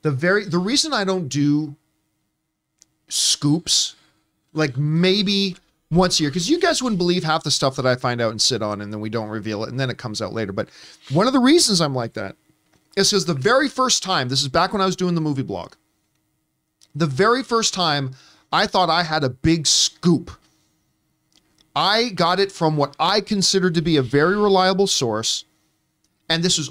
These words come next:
all the way back in the movie blog days, when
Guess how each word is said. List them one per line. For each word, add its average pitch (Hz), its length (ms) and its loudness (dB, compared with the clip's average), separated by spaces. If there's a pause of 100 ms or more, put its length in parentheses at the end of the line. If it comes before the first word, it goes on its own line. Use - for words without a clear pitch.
all 233 420 4
the 254 100 0
way 262 160 2
back 226 280 0
in 214 80 2
the 214 60 4
movie 202 240 4
blog 131 300 2
days, 85 460 -6 (1120)
when 170 380 0